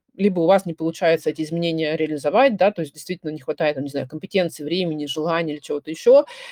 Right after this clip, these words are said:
или вы по-прежнему, вы всем все делаете, все меняете и так далее, но по-прежнему есть недовольство с той стороны, ну, я бы уже подумала, насколько вообще как бы эта компания, м,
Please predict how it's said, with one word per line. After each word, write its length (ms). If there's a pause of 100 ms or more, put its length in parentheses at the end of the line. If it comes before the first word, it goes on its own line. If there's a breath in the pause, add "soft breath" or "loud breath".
(160 loud breath)
или 220
вы 100
по-прежнему, 640
вы 140
всем 260
все 240
делаете, 520
все 160
меняете 460
и 20
так 140
далее, 240
но 60
по-прежнему 500
есть 200
недовольство 440
с 40
той 140
стороны, 380 (360 loud breath)
ну, 80
я 120
бы 80
уже 140
подумала, 440
насколько 460
вообще 280
как 180
бы 120
эта 100
компания, 540 (460 loud breath)
м, 240